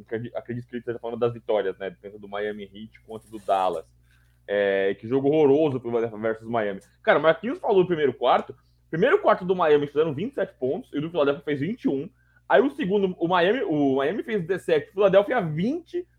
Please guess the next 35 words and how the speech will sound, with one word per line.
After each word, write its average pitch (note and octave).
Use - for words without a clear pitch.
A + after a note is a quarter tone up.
são G3
médias F#3
baixíssimas, F3+
né? E3+
É, C#3+
assim, D3
a B2+
N D#3+
B D#3
A A#3
atual, F#3+
se F3
a -
gente A3+
seguisse G3
na F3+
tatuada, E3
o G2
último E3
quarto A3
ninguém G#3+
ia D4
passar A#3
de B3
oitenta A#3+
pontos. F#3
E E3+
o G3+
Miami F#3+
acabou A3
com -
setenta D4+
e F#4
nove B3+
pontos. E3